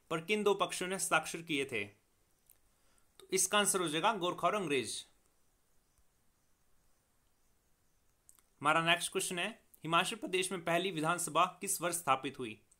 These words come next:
तो इसका आंसर हो जाएगा सन उन्नीस सौ बावन ईस्वी में।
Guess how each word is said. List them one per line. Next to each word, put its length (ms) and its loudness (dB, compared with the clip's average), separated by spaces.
तो 140 -20
इसका 240 0
आंसर 180 2
हो 60 2
जाएगा 200 0
सन 220 -2
उन्नीस 240 -4
सौ 60 0
बावन 280 2
ईस्वी 240 -4
में। 280 -8